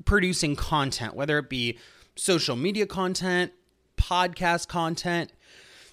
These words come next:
video content, blog content, the reality is you need to push people to that content in order to get them acquainted with you and your brand and, and really what you're creating.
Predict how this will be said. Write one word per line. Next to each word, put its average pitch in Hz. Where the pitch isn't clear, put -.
video 202
content, 180
blog 180
content, 185
the 175
reality 214
is 170
you 156
need 196
to 233
push -
people 151
to 127
that 123
content 147
in 143
order 175
to 170
get 151
them 139
acquainted 160
with 127
you 131
and 139
your 123
brand 113
and, 120
and 165
really 240
what 123
you're 123
creating. 110